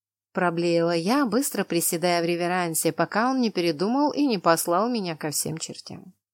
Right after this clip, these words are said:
Не знаю, с какого перепуга он сегодня такой добрый, но мне это явно на руку. "Завтра я уезжаю", вновь обрадовал меня мужчина. "Как вы верно осведомлены, ваш отец опять отсылает нас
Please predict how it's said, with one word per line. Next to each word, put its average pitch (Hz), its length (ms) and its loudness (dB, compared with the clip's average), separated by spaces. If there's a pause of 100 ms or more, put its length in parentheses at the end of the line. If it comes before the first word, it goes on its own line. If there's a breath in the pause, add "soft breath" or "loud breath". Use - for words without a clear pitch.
(540)
Не 175 240 -4
знаю, 156 320 -8
с - 60 -6
какого 170 380 -8
перепуга 175 560 -6
он 170 100 -6
сегодня 170 420 -4
такой 170 320 -6
добрый, 185 440 -2 (420)
но 240 180 0
мне 208 240 0
это 247 140 -4
явно 196 380 -2
на 190 200 -2
руку. 180 320 -6 (1120)
"Завтра 180 680 -2
я 175 260 2
уезжаю", 180 760 -4 (840)
вновь 214 360 -4
обрадовал 190 500 -2
меня 185 240 -2
мужчина. 175 520 -4 (760)
"Как 185 320 -2
вы 175 140 4
верно 170 380 2
осведомлены, 165 1120 -2
ваш 247 280 -2
отец 254 380 0
опять 165 600 -2
отсылает 156 800 -4
нас 170 360 -6